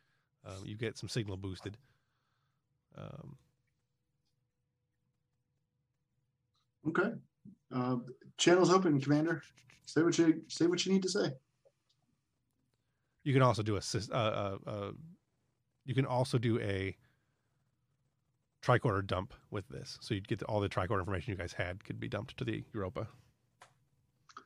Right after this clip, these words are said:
Speaker 2: Well, we can definitely do the tricorder dump, but we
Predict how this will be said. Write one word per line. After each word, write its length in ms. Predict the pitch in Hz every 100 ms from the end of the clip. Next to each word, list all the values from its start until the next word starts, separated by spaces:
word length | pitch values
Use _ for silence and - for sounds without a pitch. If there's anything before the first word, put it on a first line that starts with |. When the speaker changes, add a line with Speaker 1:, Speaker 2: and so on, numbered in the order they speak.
| _ _ _ _ _ _ _
Speaker 2:
Well, 200 | 123 101 - - _
we 100 | 135
can 140 | 147 131
definitely 440 | 139 135 120 120 110
do 200 | 120 113
the 140 | 113
tricorder 520 | 104 120 - 127 131
dump, 240 | 113 101 101
but 140 | 104 -
we 140 | 117